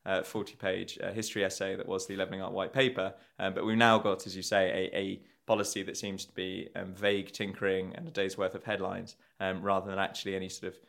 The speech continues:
substantial contribution to dealing with the fundamental problem, which is our lack of house building. And as you say, and I think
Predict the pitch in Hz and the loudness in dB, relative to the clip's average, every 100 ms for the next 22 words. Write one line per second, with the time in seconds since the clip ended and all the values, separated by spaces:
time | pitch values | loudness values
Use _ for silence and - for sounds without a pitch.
0 | _ _ - - 104 - - 123 113 - | _ _ -12 -10 -8 -4 2 2 2 -2
1 | 101 92 - 107 98 - 95 - 95 - | 0 -2 -4 -8 -8 -4 -4 -6 -8 -8
2 | 95 95 92 107 101 95 92 - 92 139 | -6 -6 -2 0 0 0 -4 -6 2 4
3 | 143 117 - 92 98 92 - - - 95 | 4 2 0 -2 -2 -8 -8 -8 -6 -6
4 | - - _ - 92 92 - - 92 90 | -6 -16 _ -6 0 0 0 -4 -8 -6
5 | - 113 101 - 98 92 95 _ _ _ | 0 0 0 -6 -6 -8 -12 _ _ _
6 | - 101 98 110 107 120 135 | -8 -6 0 4 6 6 2